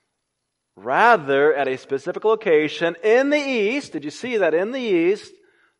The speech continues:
God deliberately planted a garden?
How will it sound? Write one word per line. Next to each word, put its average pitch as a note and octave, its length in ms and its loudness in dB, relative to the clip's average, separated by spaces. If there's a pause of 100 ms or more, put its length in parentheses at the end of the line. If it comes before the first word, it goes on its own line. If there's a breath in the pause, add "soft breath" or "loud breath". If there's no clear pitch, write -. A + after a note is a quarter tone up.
God E3 560 4
deliberately D3 1300 -4
planted A#2+ 680 -12
a G2 80 -10
garden? D#2+ 540 -14